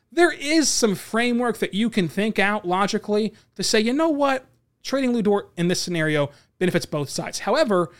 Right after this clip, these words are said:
getting both sides to agree to that deal is gonna be very hard. So it's unlikely Lu Dort's ever traded in, in the sense of this upcoming offseason. So even he's separated himself, and, and it's gonna be Shai, Lu Dort.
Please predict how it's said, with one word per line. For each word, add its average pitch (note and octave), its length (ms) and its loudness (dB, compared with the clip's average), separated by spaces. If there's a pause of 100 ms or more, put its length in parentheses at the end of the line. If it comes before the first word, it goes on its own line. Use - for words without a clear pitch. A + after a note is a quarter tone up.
(1200)
getting D4 300 2
both A#3+ 200 2
sides A3+ 260 0
to F#3+ 100 -2
agree E3 160 0
to G3 80 0
that F3 140 -2
deal F#3+ 220 0
is F3 100 -2
gonna E3+ 100 -2
be D3+ 80 -2
very C#3 160 -6
hard. - 300 -16 (220)
So F#3+ 440 2 (960)
it's G#3 160 -2
unlikely A3+ 680 2 (280)
Lu E3+ 120 -4
Dort's D#3+ 220 2
ever C#3+ 140 -4
traded - 340 -12 (640)
in, D#3 400 -4
in E3+ 60 -2
the D#3+ 60 0
sense F#3 200 -2
of D#3 180 4 (260)
this D#3 140 -6
upcoming D#3+ 300 -2
offseason. D3 500 -8 (640)
So G#3+ 160 4
even C4 240 2
he's A3+ 540 2
separated E3+ 340 0
himself, C#3+ 340 -8
and, D3 160 -12
and D#3+ 100 -6
it's D3 100 -6
gonna F3 120 0
be D#3 60 -2
Shai, G#3 260 2
Lu E3+ 180 4
Dort. D3+ 280 0